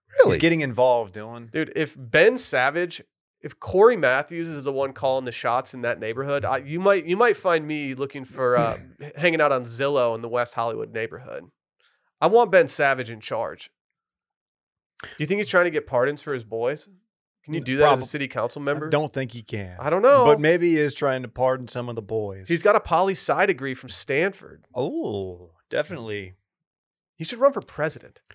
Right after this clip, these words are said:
Speaker 2: Previously interned f-, with former U S Senator Arlen Specter.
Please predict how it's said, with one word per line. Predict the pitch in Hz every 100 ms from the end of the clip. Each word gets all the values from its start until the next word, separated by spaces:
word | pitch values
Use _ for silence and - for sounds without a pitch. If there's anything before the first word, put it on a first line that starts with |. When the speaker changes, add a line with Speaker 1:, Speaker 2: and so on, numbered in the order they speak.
| _
Speaker 2:
Previously | - 151 156 139 147
interned | 139 151 143 147 147
f-, | - 104
with | 135 123 -
former | 143 147
U | 131 135 139
S | 123
Senator | - 139 127 -
Arlen | 123 135 143 117
Specter. | - - 143 151 - - 101